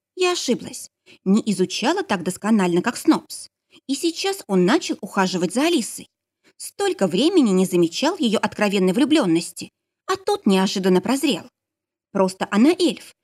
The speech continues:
верит ему из-за своих чувств целиком и полностью. Идеальная последняя жертва. Видимо, убийца понял,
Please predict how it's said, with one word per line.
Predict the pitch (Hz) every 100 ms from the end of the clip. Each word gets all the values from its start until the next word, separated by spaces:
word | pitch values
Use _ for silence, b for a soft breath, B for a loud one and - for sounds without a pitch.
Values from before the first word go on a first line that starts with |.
| B B
верит | 302 359 381 330
ему | 180 196
из-за | 180 202 185
своих | - 185 180 -
чувств | - 196 -
целиком | 196 190 - 190
и | 277
полностью. | 330 254 170 - - - - _ _ _
Идеальная | 370 349 392 330 190 170
последняя | 190 - 180 170 185
жертва. | 247 190 - - - _ _ _ _ _
Видимо, | 170 226 - 311 226
убийца | 269 180 202 196 170
понял, | - 294 277